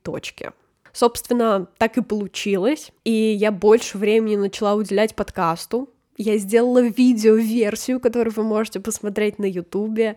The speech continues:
и это потрясающе. Я даже не думала, что у меня хватит сил, времени на все это, и что мой подкаст будет расти. То есть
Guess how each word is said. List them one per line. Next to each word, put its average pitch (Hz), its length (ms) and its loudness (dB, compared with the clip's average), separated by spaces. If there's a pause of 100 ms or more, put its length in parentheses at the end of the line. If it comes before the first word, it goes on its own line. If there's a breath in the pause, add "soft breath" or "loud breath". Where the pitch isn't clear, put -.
и 220 380 2
это 240 180 0
потрясающе. 185 920 -4 (120)
Я 202 180 -4
даже 220 420 2
не 247 120 4
думала, 220 600 2
что 196 600 -2 (120)
у 226 80 2
меня 214 240 2
хватит 214 640 -2
сил, 254 600 0
времени 220 1000 0
на 196 120 -4
все 190 360 -2
это, 233 480 0 (140)
и 214 360 0
что 202 640 -4 (200)
мой 226 180 2
подкаст 220 400 -2
будет 196 320 -6
расти. 190 540 -4 (300)
То 208 80 0
есть 208 220 -4